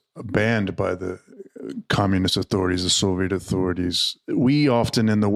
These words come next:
West are familiar with Beatles albums being banned, you know, the Rolling Stones being banned in the Soviet Union. I don't think a lot of people are aware that Ukrainian music,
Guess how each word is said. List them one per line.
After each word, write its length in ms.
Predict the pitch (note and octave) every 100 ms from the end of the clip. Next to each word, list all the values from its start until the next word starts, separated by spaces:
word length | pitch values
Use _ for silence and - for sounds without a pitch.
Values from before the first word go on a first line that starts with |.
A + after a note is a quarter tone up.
| G#2+
West 220 | G#2 - _ _ -
are 160 | A2+
familiar 480 | - A2 A2 G#2+ G#2 G2+
with 140 | G2 - - - - _ _ _ - G2
Beatles 360 | C#3 B2+ A#2 G2
albums 460 | F#2+ F2+ F#2 F2
being 360 | F#2 G2+ F#2 F2+
banned, 500 | F#2 F2+ E2+ E2+ F#2
you 80 | F#2
know, 80 |
the 160 | F2+ G2
Rolling 240 | G#2 G#2+ G2
Stones 520 | - G#2+ G2 F#2 F2
being 320 | G2 F2+ F2+ F2
banned 300 | F2 F2 E2+
in 80 | F2
the 80 | F2+
Soviet 380 | - G#2 F#2 F#2
Union. 480 | F#2+ F#2 F2+ F2+ F#2 - - -
I 160 | G2+ G#2 G2
don't 200 | C3 C3
think 140 | A#2+ G#2
a 100 | G#2+
lot 80 | G#2+
of 100 | -
people 460 | G#2+ - G2+ F#2 - - - - - - - - A2
are 100 | G#2 G2+
aware 360 | G#2 G2+ G2+ G2
that 300 | G#2 G2 - - - - _ -
Ukrainian 920 | A2 - - C3 D#3+ C#3+ G2+ F#2+ C#2+ - -
music, 680 | G#2 F#2+ F#2 F2+ - -